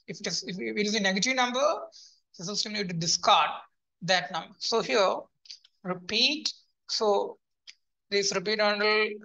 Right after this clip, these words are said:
it's a post condition loop, okay? Because the ch-, condition checking is only at the end of the loop. Repeat input num until num less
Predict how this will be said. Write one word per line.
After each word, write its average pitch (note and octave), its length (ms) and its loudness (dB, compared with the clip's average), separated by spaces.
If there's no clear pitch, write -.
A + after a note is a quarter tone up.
it's G3 160 -4
a G3 60 -4
post G3+ 220 0
condition G3 360 -2
loop, E3+ 120 -6
okay? - 300 -10
Because F#3+ 220 0
the F#3+ 40 -2
ch-, F#3+ 320 2
condition G#3 300 2
checking A3 300 0
is G3+ 140 0
only G#3 240 4
at G3+ 140 2
the A#3 120 2
end G#3+ 200 2
of F#3 220 2
the F3 80 -4
loop. F3 340 -4
Repeat G#3+ 560 -4
input G3+ 520 -4
num E3 540 0
until C#4+ 800 4
num A3 300 6
less F3 240 2